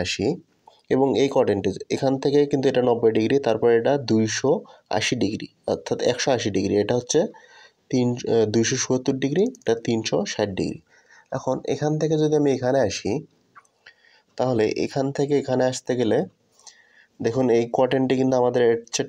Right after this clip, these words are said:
ট্যান মাইনাস, তাহলে এই কোঅর্ডিনেটেই থাকবে, এই কোঅর্ডিনেটে আসবে না, এখানে হচ্ছে প্লাস, তার মানে এই কোঅর্ডিনেটেই ট্যানের মানটা থাকবে। তাহলে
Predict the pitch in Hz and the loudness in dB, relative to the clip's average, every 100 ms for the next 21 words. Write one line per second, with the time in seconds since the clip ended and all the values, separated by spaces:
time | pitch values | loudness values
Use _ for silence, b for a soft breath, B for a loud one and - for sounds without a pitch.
0 | 131 113 113 98 98 95 95 - 113 120 | -2 0 0 0 0 -2 -4 -4 0 2
1 | 123 120 120 117 120 120 151 - 98 98 | 2 0 -2 0 0 0 0 -2 -4 -2
2 | 98 107 110 113 113 101 104 101 92 110 | 0 0 0 0 0 0 0 -2 -2 -2
3 | 110 107 127 123 104 92 - - _ _ | -2 -2 -4 0 0 0 -4 -10 _ _
4 | _ - 113 120 123 117 120 113 113 120 | _ -6 -2 2 2 2 2 2 2 2
5 | 170 208 B B B - 101 101 101 101 | 0 -2 B B B -4 0 0 0 0
6 | 113 - 95 - 101 - B B B B | -2 -4 -6 -8 -16 -20 B B B B
7 | B B B B - 127 131 98 | B B B B -6 -4 0 0